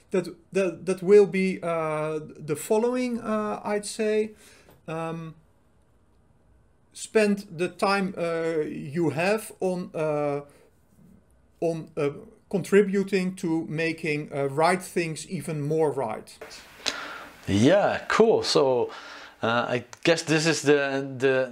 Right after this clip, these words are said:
Speaker 2: the fun stuff to be. So trying to simplify in organizations, trying to make sure that we do the right things, but also for the right results. As, uh, as we heard from, uh,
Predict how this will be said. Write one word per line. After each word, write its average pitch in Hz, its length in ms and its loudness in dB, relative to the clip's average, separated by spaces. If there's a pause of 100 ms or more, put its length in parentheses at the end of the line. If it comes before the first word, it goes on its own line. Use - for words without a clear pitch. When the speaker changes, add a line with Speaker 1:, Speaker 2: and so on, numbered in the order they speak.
Speaker 2:
the 131 120 0
fun 143 260 -2
stuff 131 300 -2
to 131 80 -6
be. 185 240 -6
So 135 260 0
trying 151 400 -2
to 135 160 -8
simplify 156 920 0
in 135 180 -8
organizations, 131 760 -4
trying 135 340 0
to 131 180 -6
make 123 180 -8
sure 151 300 -4
that 147 200 -2
we 131 80 -6
do 127 140 -8
the 120 140 -6
right 139 320 0
things, 156 420 -10 (420)
but 113 120 -6
also 127 220 -6
for 139 320 2
the 123 260 -2
right 120 260 -2
results. 135 480 -6 (480)
As, 139 180 4
uh, 147 400 0
as 151 140 -2
we 160 100 -2
heard 147 220 2
from, 143 300 -2
uh, 131 240 0